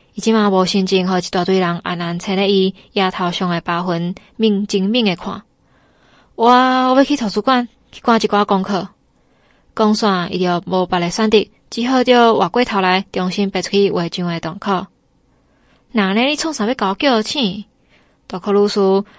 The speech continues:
老大无欢喜的为伊的背影画。哈利无精打采的为图书馆行过去，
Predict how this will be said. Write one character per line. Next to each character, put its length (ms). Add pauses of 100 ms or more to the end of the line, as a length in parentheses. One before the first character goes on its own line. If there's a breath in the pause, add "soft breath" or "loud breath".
(140 soft breath)
老 180
大 220
无 120
欢 220
喜 100
的 160
为 200
伊 120
的 80
背 200
影 160
画。 260 (1120)
哈 140
利 220
无 180
精 240
打 160
采 200
的 60
为 140
图 140
书 100
馆 300
行 180
过 140
去， 300